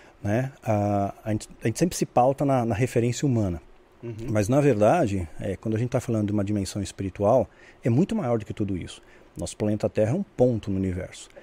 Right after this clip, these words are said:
Speaker 1: né? Tudo que a gente enxerga com toda a tecnologia que nós possuímos é só quatro por cento do universo visível. A gente não sabe nada do universo. Sabe nada de matéria escura, de buraco negro. Não ente-, entendemos muito pouco, né? É muito embrionário. Então, é, certamente a quantidade de demônios que vieram pra Terra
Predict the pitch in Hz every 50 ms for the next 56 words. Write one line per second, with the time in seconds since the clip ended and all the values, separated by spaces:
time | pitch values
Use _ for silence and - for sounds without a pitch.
0 | - - - _ _ - 92 101 98 - - - 156 185 - 180 135 123 135 131
1 | - 107 98 - - - 113 113 131 139 117 101 98 - 104 98 - 143 156 165
2 | - - - - 135 120 110 104 95 95 104 104 - 104 98 95 92 - - 92
3 | - - 101 95 120 156 147 113 92 - - - 101 104 90 - - 120 - -
4 | - 139 156 175 - 175 151 - 139 - - - 135 120 - 120 110 120 123 117
5 | 95 101 95 90 - - - - 135 165 147 110 110 113 107 92 82 82 80 85
6 | 90 - 156 151 139 - 175 170 - 170 110 98 101 110 107 - - - 92 90
7 | 76 78 76 - - - - - - - - - - - - 107 113 113 107 107
8 | 104 104 92 95 95 90 - - 95 95 90 - - - - 107 104 90 85 90
9 | 87 98 95 98 95 - - - 92 92 98 98 98 92 85 87 85 95 104 104
10 | - 165 196 165 147 131 - - 151 156 175 202 202 - - 175 220 214 - -
11 | - 98 82 - - 87 98 107 110 113 135 143 - 175 156 170 190 175 127 101
12 | 92 92 90 - - - - - - - - - - - 113 110 - - 190 233
13 | 233 202 - 135 139 117 117 135 - - - 147 - - 127 120 160 175 - 165
14 | - - 208 240 254 - - 156 110 117 113 127 127 101 104 98 101 107 110 107
15 | 107 123 156 170 156 - - 117 104 107 98 98 82 - 90 - - - 120 160
16 | 170 - 104 -